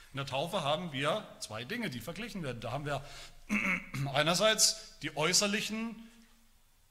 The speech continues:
Elemente, Zeichen, sichtbaren Dinge, Elemente. Wir haben Wasser. Wasser, das ein, ein Pastor einem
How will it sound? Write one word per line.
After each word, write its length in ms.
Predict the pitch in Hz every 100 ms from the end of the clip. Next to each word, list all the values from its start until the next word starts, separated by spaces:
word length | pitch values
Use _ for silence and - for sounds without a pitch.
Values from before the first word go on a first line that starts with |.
| - - -
Elemente, 720 | 175 175 202 214 220 240 220 -
Zeichen, 600 | - 160 208 233 254 247 - - - _ _ _ _ - -
sichtbaren 720 | - 208 - 208 214 214 220 - - - - 180
Dinge, 320 | 208 226 220
Elemente. 540 | 147 160 180 190 208 220 - - -
Wir 80 |
haben 140 | 131 123
Wasser. 460 | 170 220 240 240 - - - - - -
Wasser, 300 | 139 156 196
das 160 | 160 143
ein, 240 | 139 135
ein 260 | 131 123 123
Pastor 880 | 208 - 214 208 208 208 208 - - - - - - - - - -
einem 380 | 127 120 117